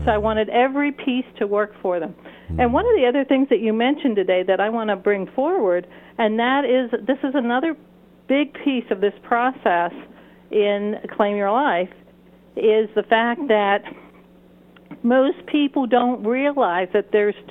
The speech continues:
Speaker 1: two parts to what they, is making the move. And one is the facts,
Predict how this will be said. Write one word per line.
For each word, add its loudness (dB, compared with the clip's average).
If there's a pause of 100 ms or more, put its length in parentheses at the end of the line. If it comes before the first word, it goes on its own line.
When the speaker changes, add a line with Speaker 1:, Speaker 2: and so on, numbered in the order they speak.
(100)
Speaker 1:
two 0
parts -2 (160)
to 0
what -2
they, 2
is 0
making -2
the 0
move. 0 (640)
And 0
one 2 (160)
is 0
the 0 (160)
facts, -2